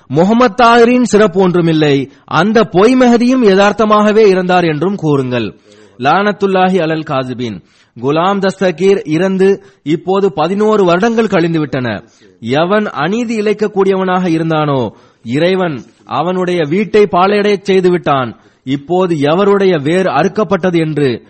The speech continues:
நீதியுடன் கூறுங்கள். மேலும் யார் மீது இந்த துவா விழுந்தது? அல்லாஹ் கூறுகிறான், "وَيَتَرَبَّصُ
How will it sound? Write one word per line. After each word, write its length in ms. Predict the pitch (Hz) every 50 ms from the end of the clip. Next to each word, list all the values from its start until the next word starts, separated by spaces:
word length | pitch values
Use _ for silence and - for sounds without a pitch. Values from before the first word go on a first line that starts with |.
| _ _ -
நீதியுடன் 680 | 113 120 143 180 202 208 202 202 196 185 170 170 165 156
கூறுங்கள். 520 | - 135 135 131 127 123 120 113 104 90 - - - - -
மேலும் 380 | 110 127 156 175 190 190 185
யார் 320 | 156 151 147 165 190 208 214
மீது 320 | 214 214 220 220 214 220
இந்த 280 | 208 208 214 208 214 190
துவா 300 | 160 175 190 202 208 214
விழுந்தது? 540 | 202 196 196 185 180 165 143 127 101 - - - - _ -
அல்லாஹ் 380 | - 123 151 180 196 202 202 196
கூறுகிறான், 760 | 190 - 175 170 175 165 160 151 143 135 127 113 95 80 - _ _ _ _ _ _ _ _ _ 101 104 107 107 107 - _ _ _ _ _ _ -
"وَيَتَرَبَّصُ 1080 | 123 131 117 - 131 135 139 139 151 143 139 139 147 156 151 - 202 202 190 - 190